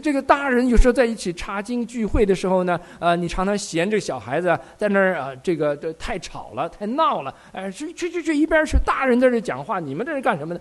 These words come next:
哎，你们这些小鬼，有没有啊？叫他们小鬼，他们是鬼不是人，叫他是鬼，啊，小鬼。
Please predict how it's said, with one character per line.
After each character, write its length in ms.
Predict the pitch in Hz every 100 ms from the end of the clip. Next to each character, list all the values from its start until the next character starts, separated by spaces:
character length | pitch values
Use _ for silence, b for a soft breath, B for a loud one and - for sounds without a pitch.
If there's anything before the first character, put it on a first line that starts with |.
| B
哎， 100 | -
你 180 | 302 185
们 60 | 190
这 120 | 233
些 40 |
小 220 | 226 151 165
鬼， 180 | 117 - _
有 80 | 156
没 100 | 170
有 100 | 170
啊？ 160 | 147 139 B B
叫 160 | 214 180
他 140 | 165
们 80 | 165
小 320 | - 143 175
鬼， 340 | 175 127 - -
他 120 | -
们 60 | 165
是 120 | 185
鬼 260 | 156 135 80
不 140 | 107
是 100 | 147
人， 320 | 135 95 117 147
叫 120 | 196
他 120 | 151
是 100 | 151
鬼， 500 | 151 147 - 78 151 - B
啊， 140 | 165 151
小 200 | 127 156
鬼。 160 | -